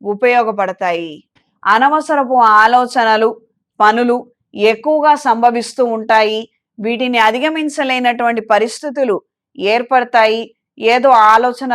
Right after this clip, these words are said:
రావటం, ఆ ఆలోచన అంతటితో వెళ్ళిపోతే బాగుంటుంది, అక్కడి నుంచి ఇంకా ఇంకా వెళ్ళటము, ఇదంతా తిరిగి తిరిగి నిద్రభంగం వాటిల్లటానికి, మనం లేనిపోని అనారోగ్యాలకి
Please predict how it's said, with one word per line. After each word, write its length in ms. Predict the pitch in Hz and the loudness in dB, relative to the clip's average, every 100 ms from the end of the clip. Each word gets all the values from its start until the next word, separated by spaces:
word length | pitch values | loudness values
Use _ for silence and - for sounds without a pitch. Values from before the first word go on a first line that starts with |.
| 214 | 4
రావటం, 360 | 208 214 220 233 - _ _ - 208 | 4 4 2 -4 -6 _ _ 2 4
ఆ 20 | 220 233 | 6 6
ఆలోచన 400 | 269 285 302 269 233 | 4 0 0 0 0
అంతటితో 360 | 233 254 262 247 | 0 0 0 2
వెళ్ళిపోతే 440 | 226 220 247 240 226 202 | 0 -2 -4 -2 0 2
బాగుంటుంది, 640 | 202 233 233 226 226 214 214 _ _ _ 202 | 2 2 -6 -12 -10 -10 -12 _ _ _ -4
అక్కడి 260 | 208 262 254 | 0 -2 -2
నుంచి 220 | 277 285 311 262 | -6 -8 -8 -6
ఇంకా 180 | 277 269 254 | -2 -2 -4
ఇంకా 180 | 247 254 220 | 0 2 4
వెళ్ళటము, 500 | 214 220 226 226 226 233 - _ _ 202 | 4 4 2 -2 -4 -8 -12 _ _ -6
ఇదంతా 440 | 208 226 262 294 320 302 | 0 2 0 0 0 0
తిరిగి 280 | 262 262 269 262 | -4 -4 -6 -6
తిరిగి 360 | 254 254 254 254 _ _ - 214 | -4 -4 -6 -8 _ _ -12 -4
నిద్రభంగం 640 | 214 214 277 277 277 269 247 | -2 0 2 2 2 2 2
వాటిల్లటానికి, 920 | 220 220 240 240 220 220 220 208 226 233 _ _ - 220 | 2 2 0 0 2 0 0 -6 -8 -10 _ _ -12 0
మనం 220 | 226 233 233 226 | 2 2 0 0
లేనిపోని 580 | 240 302 311 320 311 269 | 0 -2 -2 -2 0 0
అనారోగ్యాలకి 840 | 226 247 262 254 240 240 226 220 | 2 4 4 0 2 2 2 -2